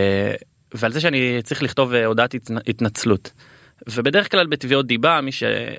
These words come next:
מי שלא זכה, שלא יזכה, צריך להתנצל וצריך לרשום, "אני מצטער על הפוסט שככה וככה", אבל החלטתי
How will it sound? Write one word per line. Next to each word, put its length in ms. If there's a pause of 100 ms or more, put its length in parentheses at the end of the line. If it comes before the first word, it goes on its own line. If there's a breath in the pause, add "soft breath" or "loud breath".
מי 100
שלא 220
זכה, 300
שלא 220
יזכה, 260 (880 loud breath)
צריך 180
להתנצל 480
וצריך 200
לרשום, 340
"אני 100
מצטער 440
על 60
הפוסט 340
שככה 300
וככה", 280
אבל 120
החלטתי 580